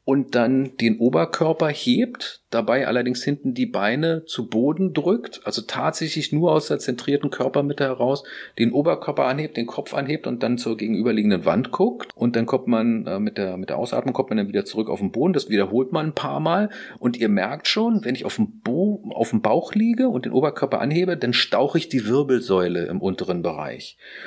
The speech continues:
Und de-, jetzt kommt, das ist die Kraftübung und das Stretching, das ist die Gegenübung sozusagen dazu. Nämlich, dass man danach in die sogenannte Position des Kindes geht. Das ist tatsächlich so, man, man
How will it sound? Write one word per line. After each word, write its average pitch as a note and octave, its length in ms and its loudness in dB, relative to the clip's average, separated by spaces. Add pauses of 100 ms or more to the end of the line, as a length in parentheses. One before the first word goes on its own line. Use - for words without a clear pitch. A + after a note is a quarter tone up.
(140)
Und G#2+ 240 2
de-, B2+ 160 0
jetzt C3 300 -2
kommt, E3+ 260 -2
das C3+ 140 -4
ist - 180 -8
die A2 60 -6
Kraftübung G3+ 720 0 (180)
und - 160 -2
das - 140 -2
Stretching, B3+ 680 0 (560)
das C#3+ 200 0
ist - 440 -6
die B2 140 -2
Gegenübung A2+ 760 4
sozusagen F2 960 -2
dazu. - 840 0
Nämlich, C3 640 0
dass A#2+ 240 -2
man C3 240 0
danach A#2 420 0
in B2 80 0
die A#2+ 100 4
sogenannte A2+ 420 0
Position A#2 640 0
des G2+ 180 -2
Kindes D#3 520 -2
geht. A#3+ 360 -2 (480)
Das - 160 -6
ist A2+ 160 -6
tatsächlich C3+ 800 -2
so, B2 260 0
man, A2+ 340 0
man A2 280 0